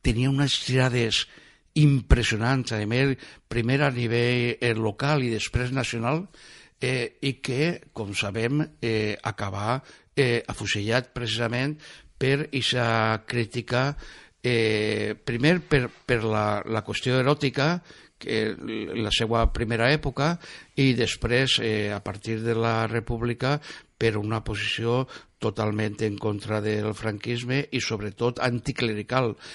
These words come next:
Jo crec que en la, eh, la situació anticlerical de les revistes són les que verdaderament,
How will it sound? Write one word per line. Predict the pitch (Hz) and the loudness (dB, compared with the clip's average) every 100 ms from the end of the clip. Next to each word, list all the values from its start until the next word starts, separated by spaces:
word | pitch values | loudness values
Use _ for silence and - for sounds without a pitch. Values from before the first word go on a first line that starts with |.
| - | -2
Jo | 127 143 | 2 4
crec | 170 147 | 4 4
que | 139 127 - | 4 2 0
en | 120 | 0
la, | 113 110 107 104 101 - - _ _ _ _ | 2 2 2 0 -4 -10 -20 _ _ _ _
eh, | 117 117 - - - - - - - | -6 -6 -6 -14 -18 -20 -20 -20 -10
la | 120 110 | -2 0
situació | 107 117 113 - | 0 2 0 2
anticlerical | 143 143 139 131 120 123 120 110 | 0 0 0 0 0 -2 -2 -2
de | 117 110 | -4 -2
les | 110 | -4
revistes | 113 110 123 131 135 - - - | -4 -6 -4 -4 -6 -8 -14 -12
són | - 127 117 | -6 -4 -4
les | 107 - | -4 -4
que | - 104 101 101 104 - | -4 -8 -6 -8 -8 -8
verdaderament, | 113 104 107 107 110 110 | -6 -4 -6 -6 -6 -8